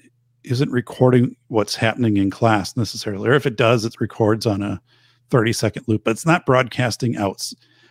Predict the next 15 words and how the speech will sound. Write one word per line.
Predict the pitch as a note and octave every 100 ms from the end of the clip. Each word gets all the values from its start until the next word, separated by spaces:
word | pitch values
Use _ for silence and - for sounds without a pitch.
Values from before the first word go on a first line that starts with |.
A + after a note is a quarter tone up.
| _
What | C#3+
it's | C#3+ A#2+
doing | - E3 F3
is | D3 A#2
it's | B2 -
just | B2 - -
constant | - D#3 - D3 -
analytic, | C3 B2+ A2+ C3+ F#2+ -
right? | A2
It's | A2 -
kind | D#3+
of | E3+
like | C#3 B2+
a |
thermometer. | A2+ - A2+ A2 C#3+ C#3+ A#2+ G2+ G#2